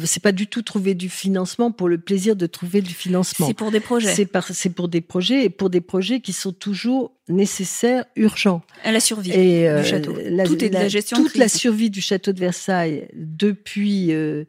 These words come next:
Speaker 1: le début du vingtième siècle, euh, passe par, évidemment, euh, les subventions de l'État et qui vont toujours de pair avec un mécénat important. Et c'est d'ailleurs quand le château va mal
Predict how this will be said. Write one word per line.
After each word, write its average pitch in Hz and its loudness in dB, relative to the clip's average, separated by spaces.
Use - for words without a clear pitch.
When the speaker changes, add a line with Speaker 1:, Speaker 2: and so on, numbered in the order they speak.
Speaker 1:
le 190 0
début 185 0
du 170 -6
vingtième 170 0
siècle, 226 -2
euh, 160 -4
passe 208 0
par, 175 -2
évidemment, 170 0
euh, 165 -2
les 165 -2
subventions 170 -2
de 156 -2
l'État 208 0
et 180 4
qui - -2
vont 185 4
toujours 254 4
de 202 4
pair 208 0
avec 175 2
un 175 4
mécénat 170 0
important. 165 -4
Et 180 2
c'est 190 2
d'ailleurs 185 2
quand 190 -2
le 175 2
château 196 0
va 170 0
mal 202 4